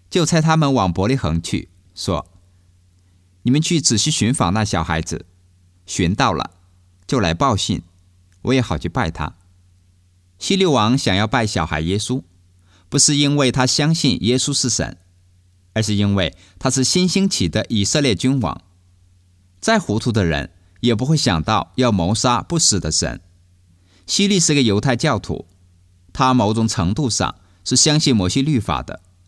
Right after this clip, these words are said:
否则就不会那么关注这位新生王了。如果这位君王真的来了，希律就得让位给他。作为犹太人的王的希律，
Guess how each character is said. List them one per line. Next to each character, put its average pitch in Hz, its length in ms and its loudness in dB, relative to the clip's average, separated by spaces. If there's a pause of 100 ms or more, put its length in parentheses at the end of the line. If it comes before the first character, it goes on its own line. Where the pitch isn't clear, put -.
(440)
否 107 280 2
则 110 160 0
就 139 120 -2
不 117 140 -2
会 135 140 2
那 147 120 2
么 104 140 2
关 135 240 0
注 - 420 -2
这 127 140 -2
位 98 160 2
新 139 260 0
生 147 200 0
王 65 240 -4
了。 - 80 -14 (1000)
如 190 140 -2
果 170 100 4
这 185 140 2
位 165 80 4
君 190 220 2
王 120 180 4
真 185 180 2
的 214 80 2
来 71 220 0
了， 65 200 -6 (800)
希 - 200 0
律 160 120 4
就 135 160 0
得 95 140 2
让 147 220 2
位 82 100 0
给 76 160 -6
他。 - 300 -8 (1040)
作 160 180 2
为 117 320 2
犹 117 200 2
太 208 180 0
人 120 120 4
的 95 120 2
王 85 200 2
的 101 100 -2
希 - 240 -2
律， 165 260 -2